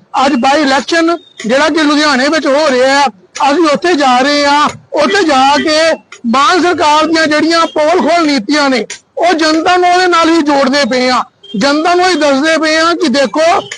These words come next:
ਸਰਕਾਰ ਕਹਿ ਕੀ ਰਹੀ ਹੈ ਤੇ ਕਰ ਕੀ ਰਹੀ ਹੈ। ਸਰਕਾਰ ਵੱਡੇ ਵੱਡੇ ਜਿਹੜੇ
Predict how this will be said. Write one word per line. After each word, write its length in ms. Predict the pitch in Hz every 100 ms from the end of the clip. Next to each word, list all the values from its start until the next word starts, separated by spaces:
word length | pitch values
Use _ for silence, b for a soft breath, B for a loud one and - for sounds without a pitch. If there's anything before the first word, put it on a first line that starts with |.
| -
ਸਰਕਾਰ 540 | - 320 254 302 339
ਕਹਿ 320 | 349 311 330 392
ਕੀ 200 | 370 339
ਰਹੀ 200 | 320 392
ਹੈ 60 |
ਤੇ 100 | 370
ਕਰ 260 | - 302 302
ਕੀ 180 | 349 320
ਰਹੀ 260 | 254 247
ਹੈ। 120 | 277 202 _ _ _
ਸਰਕਾਰ 520 | - 302 302 320 349 370
ਵੱਡੇ 280 | 320 311
ਵੱਡੇ 340 | 349 339 330 320
ਜਿਹੜੇ 460 | 294 320 330 320